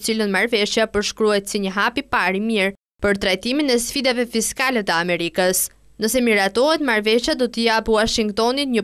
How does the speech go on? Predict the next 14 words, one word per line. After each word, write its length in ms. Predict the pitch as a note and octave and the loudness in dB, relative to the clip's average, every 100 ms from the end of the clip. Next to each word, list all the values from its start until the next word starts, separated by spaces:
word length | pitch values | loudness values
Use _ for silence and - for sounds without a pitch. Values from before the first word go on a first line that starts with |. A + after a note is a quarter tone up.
| G3+ | -2
pushim 400 | G#3+ - A3 G3 | -2 0 -2 -2
dyvjeçar 720 | B3 C4+ C#4+ C4+ A3 G3+ A3+ | -2 0 0 0 0 2 0
nga 140 | C4 C4 | 0 0
luftrat 460 | G3+ G3+ G#3 G3+ | -2 0 -2 -2
partijake 560 | B3+ C#4 - F3+ F#3+ A3 | -2 -4 -2 -2 -2 -2
buxhetore 720 | G#3 A#3 C#4 A3 F#3 G3+ A#3 A#3 _ _ | -2 -2 0 2 2 4 0 -4 _ _
që 140 | - G#3+ | -6 -4
kanë 240 | G#3 G3 G3 | -2 -2 0
konsumuar 680 | C4 C#4 D#4 C#4 A3 F#3+ G#3+ | 0 0 -2 0 2 2 2
Kongresin 720 | D4 D4 G#3+ F#3+ F#3+ B3 B3+ | 0 -2 0 0 -2 -4 -4
në 80 | G3+ | -2
vitet 320 | G3+ G#3 A#3 | -2 -2 -4
e 0 | |
fundit. 560 | - F#3 F#3 F#3+ G3+ | -4 -4 0 0 0